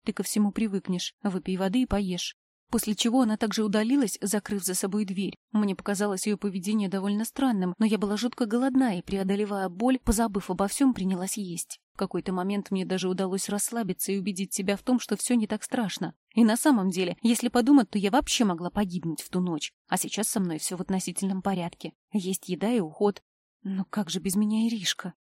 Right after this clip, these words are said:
Боже, надеюсь, с ней тоже всё хорошо. Во всяком случае, она не одна, и это вселяет хоть какую-то надежду. Я вспомнила и Алексея. Интересно, где он сейчас? «Милый, если бы ты только знал, куда я попала. Думаю, ты был бы в ярости.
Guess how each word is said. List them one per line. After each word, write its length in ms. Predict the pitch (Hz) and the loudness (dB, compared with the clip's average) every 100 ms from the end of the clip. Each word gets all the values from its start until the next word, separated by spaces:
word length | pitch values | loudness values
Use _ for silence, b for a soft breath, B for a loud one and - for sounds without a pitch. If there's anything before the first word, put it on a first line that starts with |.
| _ | _
Боже, 460 | - 226 202 180 175 | 0 2 2 0 0
надеюсь, 380 | 190 220 233 220 | 0 0 0 2
с 40 | |
ней 140 | 254 247 | 2 4
тоже 260 | 285 220 | 4 2
всё 180 | 214 214 | 2 0
хорошо. 480 | 208 220 - 226 180 b | 2 0 2 0 0 b
Во 160 | - 233 | 0 2
всяком 320 | - 220 220 | 2 0 0
случае, 380 | - 269 - 208 | 2 2 2 0
она 100 | 214 | 2
не 140 | 220 | 2
одна, 340 | 247 240 240 165 | 4 4 2 0
и 80 | - | 0
это 140 | - 196 | 0 0
вселяет 400 | - 226 240 - | -2 0 0 -2
хоть 160 | 185 | -6
какую-то 440 | - 220 262 240 185 | -6 0 2 2 2
надежду. 540 | 190 185 180 151 165 _ _ - | 0 0 -2 -4 -12 _ _ -8
Я 80 | 208 | -6
вспомнила 480 | - - 202 196 196 | -6 -2 -2 0 0
и 100 | 202 | -2
Алексея. 720 | 214 220 - - 220 190 196 _ | -2 -4 -6 -4 -2 -4 -6 _
Интересно, 520 | 247 226 240 233 220 | 4 4 2 0 -2
где 240 | 214 254 | 0 2
он 100 | 233 | 2
сейчас? 520 | 196 180 - 170 - - _ _ _ _ _ - | 0 -4 -6 -8 -10 -18 _ _ _ _ _ 0
«Милый, 460 | 240 226 214 196 | 2 4 0 -2
если 240 | 240 294 269 | -2 0 0
бы 100 | 277 | 0
ты 80 | |
только 280 | 269 269 277 | 0 2 2
знал, 280 | 269 277 254 | 6 6 4
куда 300 | - 247 262 | 2 2 2
я 60 | 226 | 2
попала. 500 | 226 - 220 208 214 _ | -6 -2 -2 -2 -10 _
Думаю, 380 | 214 220 220 214 | -2 2 2 0
ты 120 | - | -2
был 200 | 208 226 | -2 -2
бы 140 | 190 220 | 0 0
в 40 | |
ярости. 600 | 220 240 233 - - 202 | 2 0 0 -6 -12 -16